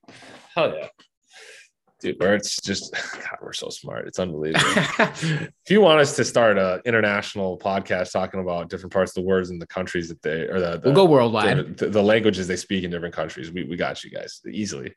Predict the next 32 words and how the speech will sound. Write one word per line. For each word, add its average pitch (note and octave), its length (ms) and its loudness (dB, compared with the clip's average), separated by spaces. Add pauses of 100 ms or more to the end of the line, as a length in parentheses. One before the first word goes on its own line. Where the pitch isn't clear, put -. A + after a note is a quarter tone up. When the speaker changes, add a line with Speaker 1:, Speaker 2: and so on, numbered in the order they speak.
(160)
Speaker 1:
We, G2+ 320 -2 (300)
quick C#3+ 160 2
Google A#2+ 260 6
search, A2+ 280 2
we A2 80 2
know F#2+ 160 2
anything, F2 380 -6
right? E2+ 240 -6 (760)
That's A2+ 100 0
basically A2 360 2
what F#2+ 120 4
this F2 140 -6
podcast E2 540 -2
is E2+ 120 -4
anyways. E2+ 400 -4
We F2 80 -2
just, E2+ 320 -8
we G2+ 80 2
sit G2 280 2
here F2+ 220 2
Speaker 2:
Exactly. D#3 520 0 (160)
Speaker 1:
with A#2 260 -2
blank A#2 280 4
stares A2 360 4
at G2+ 80 2
each G2 140 -4
other F#2+ 300 4
and G2 200 -4
we G2+ 80 -4
just G2 240 -6
Google G2+ 260 -2
stuff E2 360 -4